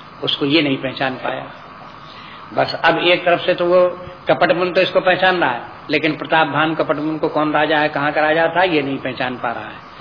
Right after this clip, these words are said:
अब इस आपस में इन दोनों की बात होती है, तो देख सुपेश महामुनि जाना, प्रताप भान ने उसका वेश देख करके समझा कि भाई ये तो मुनि मालूम होता है, मुनियों की तरह रह रहा है, तो बस मुनि ही है वो।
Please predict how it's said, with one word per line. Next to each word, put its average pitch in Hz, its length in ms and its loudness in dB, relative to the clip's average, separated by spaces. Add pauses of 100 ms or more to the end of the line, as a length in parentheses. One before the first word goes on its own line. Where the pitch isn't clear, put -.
(260)
अब 160 140 2
इस 156 140 0
आपस 147 340 0
में 147 80 0
इन 139 100 0
दोनों 135 220 -2
की 131 120 -6
बात 127 280 -2
होती 127 320 -6
है, 131 60 -12 (380)
तो 151 60 0
देख 156 320 4
सुपेश 151 460 0
महामुनि 143 540 0
जाना, 143 640 0 (260)
प्रताप 165 300 4
भान 156 300 2
ने 165 80 2
उसका 156 260 0
वेश 156 280 2
देख 160 260 0
करके 151 220 0
समझा 147 360 0
कि 135 100 -6
भाई 131 180 -4
ये 139 80 -2
तो 135 120 -8
मुनि 139 240 0
मालूम 139 260 -2
होता 147 260 0
है, 160 340 4 (340)
मुनियों 147 280 2
की 139 80 -4
तरह 135 240 -4
रह 139 160 0
रहा 143 240 -2
है, 151 120 -6 (480)
तो 117 60 -8
बस 123 240 -8
मुनि 127 220 -6
ही 165 260 0
है 160 120 -2
वो। 165 180 -6